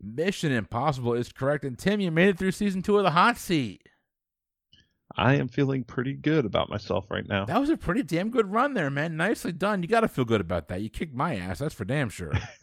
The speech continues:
Speaker 2: <laughs> Yeah, I've actually been keeping the stats as we go, so.
Speaker 1: Oh, w-, uh,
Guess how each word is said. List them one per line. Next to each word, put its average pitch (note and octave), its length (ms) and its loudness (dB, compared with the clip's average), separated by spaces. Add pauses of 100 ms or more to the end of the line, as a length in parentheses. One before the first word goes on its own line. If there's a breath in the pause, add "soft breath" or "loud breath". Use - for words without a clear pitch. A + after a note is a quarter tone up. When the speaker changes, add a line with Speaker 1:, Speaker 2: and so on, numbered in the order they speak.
(100)
Speaker 2:
<laughs> - 1040 -2
Yeah, A2 260 10
I've G#2 120 6
actually G2+ 300 0
been G#2 120 -10
keeping G#2+ 320 -6
the - 120 -14
stats - 440 -4
as F2 160 -8
we E2 80 -14
go, D#2+ 320 -12
so. D#2+ 320 -12 (220)
Speaker 1:
Oh, A#2+ 140 -4
w-, F2 160 -8
uh, C#2 120 -14